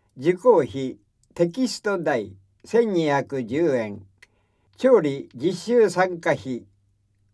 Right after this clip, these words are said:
各回四百円。申し込み方法、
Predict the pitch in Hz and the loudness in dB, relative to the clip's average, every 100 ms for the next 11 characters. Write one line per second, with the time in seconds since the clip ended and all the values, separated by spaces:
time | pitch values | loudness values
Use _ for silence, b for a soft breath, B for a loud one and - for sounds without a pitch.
0 | _ - 240 240 190 - 127 120 - 139 | _ -2 -2 0 -2 -2 -4 -4 -4 -2
1 | 220 202 190 - 120 107 98 95 _ _ | -2 0 -4 -4 -6 -8 -12 -20 _ _
2 | _ _ _ _ _ _ _ - 165 269 | _ _ _ _ _ _ _ -4 2 2
3 | 269 240 214 208 - 104 196 120 120 107 | 2 -4 -2 -4 -6 -2 0 0 0 -4
4 | 98 | -8